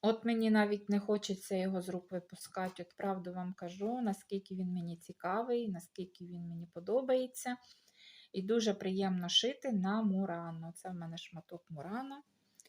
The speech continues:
Я ніколи на ньому не шила. Це в мене єдина, е, така робота на, на цій тканині.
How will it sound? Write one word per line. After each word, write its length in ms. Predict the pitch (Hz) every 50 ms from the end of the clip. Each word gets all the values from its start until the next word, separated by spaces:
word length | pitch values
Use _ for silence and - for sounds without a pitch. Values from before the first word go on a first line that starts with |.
| _ _ -
Я 160 | 202 202 202
ніколи 500 | 185 175 175 - - 175 175 175 180 190
на 140 | 208 233 240
ньому 280 | 247 254 262 262 262
не 120 | 262 262 262
шила. 400 | - - - 262 262 254 247 247
Це 180 | 240 - 226
в 60 | 208
мене 240 | 196 196 190 190 185
єдина, 840 | 185 185 185 170 170 165 160 160 175 185 190 208 208 208 220 214 208 208 208 220 220 220 226 226 226 226
е, 20 | 226 -
така 300 | - 226 - 233 226 226
робота 500 | 226 226 220 220 226 226 226 226 - 214
на, 240 | 214 214 214 208 -
на 320 | 185 196 208 208 208 208 208 - _ _
цій 180 | - 214 214 208
тканині. 720 | 208 - _ 214 202 202 208 208 202 202 202 202 214 -